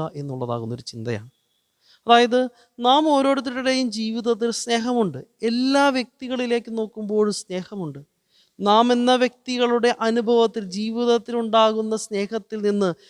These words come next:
ക്രിസ്തുവിൻ്റെ സ്നേഹത്തോളം വളർച്ച പ്രാപിക്കുവാൻ നമുക്ക് സാധിക്കണം. അതിന് നമുക്ക് ക്രിസ്തുവിൻ്റെ സ്നേഹത്തെ തിരിച്ചറിയുവാനായിട്ട് സാധിക്കണം. വചനപഠനവും അതുപോലെ തന്നെ ആരാധനയിലുള്ള സംബന്ധവും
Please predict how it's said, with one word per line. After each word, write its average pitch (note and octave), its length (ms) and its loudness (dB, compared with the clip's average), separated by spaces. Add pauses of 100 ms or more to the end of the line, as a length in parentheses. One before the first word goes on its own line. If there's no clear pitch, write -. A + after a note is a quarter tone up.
(280)
ക്രിസ്തുവിൻ്റെ B3+ 720 -2
സ്നേഹത്തോളം A#3 920 2
വളർച്ച G#3+ 460 2
പ്രാപിക്കുവാൻ G#3 720 0 (420)
നമുക്ക് C#3 380 -12
സാധിക്കണം. C#3 600 -14 (1200)
അതിന് C#3 280 -4
നമുക്ക് D#3+ 240 -4
ക്രിസ്തുവിൻ്റെ E3 720 -8
സ്നേഹത്തെ D3 680 -6 (600)
തിരിച്ചറിയുവാനായിട്ട് C#3 1000 -6
സാധിക്കണം. A2 580 -16 (600)
വചനപഠനവും D#3+ 960 0 (420)
അതുപോലെ G#3+ 500 6
തന്നെ G#3 280 0 (120)
ആരാധനയിലുള്ള G#3+ 920 2
സംബന്ധവും G3+ 720 2